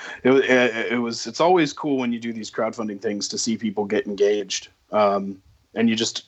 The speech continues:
hope that you can fulfill their needs the way you're supposed to and do all that stuff because you're not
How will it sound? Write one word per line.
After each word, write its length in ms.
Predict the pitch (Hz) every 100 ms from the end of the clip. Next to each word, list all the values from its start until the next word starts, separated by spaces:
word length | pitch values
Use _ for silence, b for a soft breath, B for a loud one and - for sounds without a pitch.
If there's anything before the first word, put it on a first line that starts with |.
| -
hope 260 | - 113 -
that 160 | -
you 60 | 117
can 160 | 101
fulfill 440 | 101 107 - 123 113
their 180 | 113 104
needs 460 | 110 113 110 -
the 120 | -
way 180 | 110 110
you're 160 | 107 104
supposed 360 | - 120 113 -
to 260 | 110 110
and 160 | 98 95 B B B
do 120 | - 120
all 100 | 113
that 180 | 107
stuff 300 | - 110 107
because 340 | - 113 104 -
you're 120 | 104
not 300 | 110 107 -